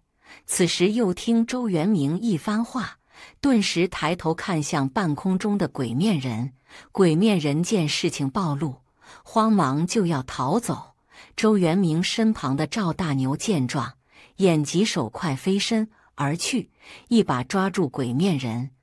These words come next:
在众目睽睽之下将其鬼面取下。“还真是李县令，这究竟是怎么回事？”一时之间，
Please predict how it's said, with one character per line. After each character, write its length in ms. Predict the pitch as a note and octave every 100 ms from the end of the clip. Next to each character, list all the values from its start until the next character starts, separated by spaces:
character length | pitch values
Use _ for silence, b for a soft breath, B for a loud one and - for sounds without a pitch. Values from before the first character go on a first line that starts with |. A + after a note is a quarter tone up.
| B B -
在 180 | G3
众 260 | F3+ A#3+ G#3
目 160 | F3+ D3
睽 300 | - D3 E3
睽 240 | - C3+
之 160 | - D3+
下 380 | - E3+ - - _ _ _ _ _ _ _ _ _ _ -
将 240 | G#3+ G3
其 240 | - E3+
鬼 260 | F#3 E3+ C3
面 220 | E3 F#3+
取 200 | - C3
下。 340 | - G3+ D3+ - _ b b b
“还 160 | - G3
真 240 | - F4
是 140 | -
李 160 | F3 B2+
县 320 | B2 G#3+ D#3
令， 220 | C3+ B2 - _ B B B
这 240 | - G3+ D#3+ b b
究 240 | - D#4+
竟 200 | E4+ C4+
是 160 | G3+ F#3+
怎 160 | - C3
么 120 | C3
回 240 | - C3
事？” 300 | C3+ - C3 b b b b -
一 160 | C4
时 220 | G3+ G3
之 160 | G3+ A#3+
间， 320 | B3 B3+ B3+